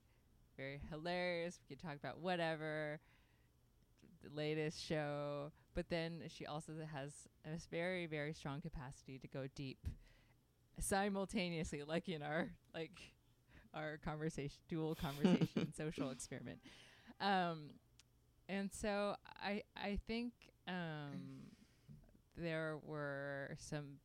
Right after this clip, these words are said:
Speaker 1: very difficult parts of my life where, uh, like, s-, certain things happened with my family,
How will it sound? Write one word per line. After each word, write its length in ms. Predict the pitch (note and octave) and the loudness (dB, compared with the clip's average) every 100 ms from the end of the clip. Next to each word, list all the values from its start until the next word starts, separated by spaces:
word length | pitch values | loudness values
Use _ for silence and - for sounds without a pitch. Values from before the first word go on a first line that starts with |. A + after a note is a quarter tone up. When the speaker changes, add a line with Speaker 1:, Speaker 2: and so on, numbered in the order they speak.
| - | 0
Speaker 1:
very 220 | D#3 D#3+ | 2 2
difficult 440 | D#3+ E3 - C3+ | 0 -4 -4 -2
parts 380 | - D3+ C#3+ - | 0 0 -2 -2
of 80 | D#3+ - - | -6 -4 -2
my 160 | C#3+ | -2
life 360 | C#3+ C#3 C3 C#3 - - - - - - | -2 -2 -2 -2 -6 -18 -20 -20 -20 -8
where, 520 | D3+ C#3+ C#3+ C3+ C3+ - | -2 2 2 0 -2 -6
uh, 560 | D3+ C#3+ C3+ A#2+ - - - - - | -6 -4 -4 -4 -6 -10 -12 -16 -6
like, 200 | D3+ C#3+ - - - | -6 -6 -12 -20 -18
s-, 140 | - - | -14 -12
certain 580 | - - - D#3 D3 C#3+ - | -6 -4 -4 -6 -8 -10 -6
things 200 | D3 D#3 | -4 -2
happened 340 | E3+ A3 C3+ | -2 -4 -4
with 140 | C3+ - | -4 -4
my 120 | B2+ | -4
family, 760 | D3 G3 G3+ G3+ G3+ G3 G3 | 0 2 2 2 0 2 0